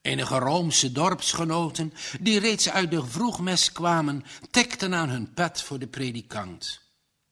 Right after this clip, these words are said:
Dominee van Boven groette minzaam terug. Hij stapte de consistoriekamer binnen en groette de koster die stil stond te wachten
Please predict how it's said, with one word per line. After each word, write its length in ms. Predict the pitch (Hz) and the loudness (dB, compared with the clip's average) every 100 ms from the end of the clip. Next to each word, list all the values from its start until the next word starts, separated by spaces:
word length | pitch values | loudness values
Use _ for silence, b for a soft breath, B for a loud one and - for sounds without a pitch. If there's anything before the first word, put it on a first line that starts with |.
| _ _ _ | _ _ _
Dominee 400 | 131 131 127 131 | 4 4 4 0
van 180 | 131 120 | 0 0
Boven 480 | 143 151 131 135 117 | 0 0 0 -2 -4
groette 380 | 139 160 147 | -4 -4 -4
minzaam 580 | 127 151 151 127 143 127 | -4 -2 -4 -4 -4 -4
terug. 580 | - 151 147 - - - _ _ _ _ B B B | -6 -8 -8 -12 -18 -20 _ _ _ _ B B B
Hij 140 | 160 170 | 2 6
stapte 500 | - 220 220 220 160 | 6 6 2 0 -2
de 120 | 156 | -2
consistoriekamer 1300 | 160 143 - 131 - 185 175 156 - 151 135 117 95 | -2 0 0 0 0 0 2 0 -2 -2 -2 -4 -6
binnen 400 | 127 110 90 87 B B | -8 -8 -10 -12 B B
en 220 | 214 196 | 4 6
groette 380 | 175 214 226 190 | 4 2 2 -2
de 120 | 170 | -2
koster 560 | - 190 156 - 165 151 | -4 -4 -2 -2 -2 -2
die 120 | 143 | 2
stil 400 | - - 208 139 | 2 2 -2 -2
stond 340 | - 147 139 | -4 -4 -4
te 140 | 143 151 | -4 2
wachten 600 | 196 - - 165 208 | 2 0 -4 -4 -4